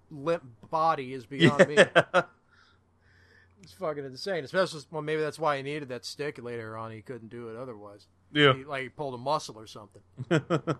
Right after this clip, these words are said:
Speaker 1: Um, oh, what? At one point, the boys are in the cave.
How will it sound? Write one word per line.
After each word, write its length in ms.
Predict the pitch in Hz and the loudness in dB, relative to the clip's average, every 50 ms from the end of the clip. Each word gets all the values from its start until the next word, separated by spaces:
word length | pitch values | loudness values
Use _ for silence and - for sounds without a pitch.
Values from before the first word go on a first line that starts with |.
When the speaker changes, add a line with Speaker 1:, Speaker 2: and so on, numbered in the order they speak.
| - 143 - - 139 139 - _ _ _ _ _ - - - - - _ _ _ _ _ _ _ _ _ _ _ _ - | -6 -8 -6 -6 -8 -10 -10 _ _ _ _ _ -20 -20 -20 -20 -20 _ _ _ _ _ _ _ _ _ _ _ _ -4
Speaker 1:
Um, 460 | 170 170 165 165 165 160 165 170 170 - _ _ _ _ _ _ _ _ _ _ _ _ _ - | -2 0 0 0 -2 -6 -10 -14 -16 -20 _ _ _ _ _ _ _ _ _ _ _ _ _ -18
oh, 180 | 196 208 214 208 185 | -16 -16 -16 -16 -16
what? 140 | 185 190 180 170 156 151 151 151 - - - - - - - _ _ _ _ _ _ _ _ _ _ _ _ _ _ _ _ _ _ _ _ _ | -16 -18 -18 -18 -20 -20 -20 -20 -20 -20 -20 -20 -20 -20 -20 _ _ _ _ _ _ _ _ _ _ _ _ _ _ _ _ _ _ _ _ _
At 80 | 151 147 | -6 -2
one 180 | 190 277 339 277 | 0 0 0 0
point, 400 | - 220 202 190 180 175 175 - _ _ _ _ _ _ _ _ _ _ - | -4 -4 -2 -2 -4 -6 -8 -12 _ _ _ _ _ _ _ _ _ _ -18
the 140 | 156 151 | -16 -14
boys 340 | 139 - 170 196 208 196 160 | -12 -8 -2 -2 -2 -2 -2
are 140 | 175 165 170 | -4 -4 -4
in 120 | 175 175 | -4 -4
the 80 | 160 147 | -6 -8
cave. 360 | - 151 127 113 107 110 110 | -8 -10 -12 -12 -12 -14 -16